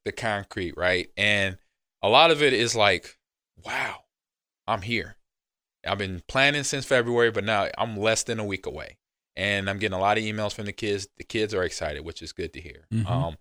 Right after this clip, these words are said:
Speaker 1: some of 'em, you know, we had a lot of paperwork that had to go out for all the covid stuff, and, you know, information gotta be shared, you know, when they got physicals, if they got tested, when they got tested, if it was positive, negative. So we getting that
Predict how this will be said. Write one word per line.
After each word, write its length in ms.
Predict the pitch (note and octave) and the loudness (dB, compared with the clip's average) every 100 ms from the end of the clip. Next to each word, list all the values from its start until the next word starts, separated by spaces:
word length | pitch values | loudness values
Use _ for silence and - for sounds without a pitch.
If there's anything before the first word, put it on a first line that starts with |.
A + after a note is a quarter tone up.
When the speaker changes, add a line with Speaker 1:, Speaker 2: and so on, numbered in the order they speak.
| _ _ - | _ _ -6
Speaker 1:
some 320 | - A#2 A2+ | 0 2 2
of 160 | A2+ | 2
'em, 260 | G#2+ G#2 G2+ | 2 -2 -6
you 60 | F#2 | -6
know, 80 | F#2+ | -4
we 100 | G2+ | -2
had 140 | F#2+ | -2
a 40 | F2+ | 2
lot 180 | F#2+ F#2+ | 0 0
of 60 | |
paperwork 400 | - F#2 G2+ - | -4 -6 -8 -8
that 120 | F#2 | -6
had 80 | F#2+ | -4
to 80 | F#2+ | -4
go 200 | F#2+ F#2 | -4 -2
out 200 | F2+ F2 | -2 -4
for 200 | - F2+ | -6 -4
all 120 | F2+ | -4
the 100 | F2 | -4
covid 380 | - F2+ F2+ F2+ | -8 -10 -8 -10
stuff, 520 | - E2+ F2 F2 - | -8 -4 -2 -4 -8
and, 100 | D#2 _ _ _ _ _ _ | -20 _ _ _ _ _ _
you 80 | F2+ | -10
know, 140 | D#2+ - | -10 -8
information 520 | G2 F#2 F2+ F2 F#2 | -6 -4 -4 -4 -4
gotta 180 | F2+ F2 | -4 -4
be 140 | E2+ | -6
shared, 420 | - F#2 F#2 F2 | -8 -4 -4 -4
you 80 | E2 | -8
know, 80 | D#2+ | -12
when 160 | E2 E2+ | -12 -12
they 60 | |
got 180 | E2 - | -12 -8
physicals, 580 | G#2 F#2 F2 F#2+ F#2 F2+ | -8 -6 -6 -6 -6 -8
if 140 | F2 | -8
they 120 | F2 | -6
got 180 | E2+ - | -6 -6
tested, 400 | - F#2 - E2+ | -4 -4 -4 -8
when 100 | F#2 | -6
they 100 | F#2+ | -6
got 200 | F#2 E2+ | -6 -4
tested, 260 | G2+ F#2 E2+ | -4 -4 -8
if 100 | - | -12
it 60 | D#2+ | -16
was 120 | - | -12
positive, 420 | - D#2+ D#2 D#2 | -8 -6 -6 -8
negative. 380 | G2 G#2+ G#2+ G2+ | -6 -4 -4 -4
So 100 | A2 | -6
we 80 | B2+ | -2
getting 220 | A#2+ F#2+ | -4 -2
that 200 | F#2 | -4